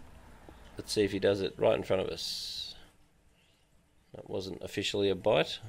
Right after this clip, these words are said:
but that's all it takes for him to run past and bite it. With that big beak he's got, he can do a lot of damage.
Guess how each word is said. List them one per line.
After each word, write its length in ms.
but 80
that's 180
all 140
it 80
takes 280
for 100
him 80
to 100
run 240
past 340
and 160
bite 240
it. 140
With 100
that 260
big 320
beak 220
he's 240
got, 300
he 120
can 180
do 160
a 20
lot 260
of 60
damage. 540